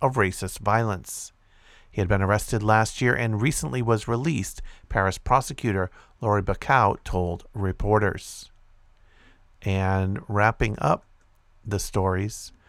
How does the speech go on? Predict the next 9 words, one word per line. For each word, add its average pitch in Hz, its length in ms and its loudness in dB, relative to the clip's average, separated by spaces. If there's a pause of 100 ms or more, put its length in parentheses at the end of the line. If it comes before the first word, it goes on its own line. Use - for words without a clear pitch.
(360)
uh, 95 220 2
this 113 200 0
piece - 300 -4
is 104 100 -4
from 98 340 2 (260)
A 120 240 0
N 113 380 -2
F 110 320 -6 (120)
English 110 580 -2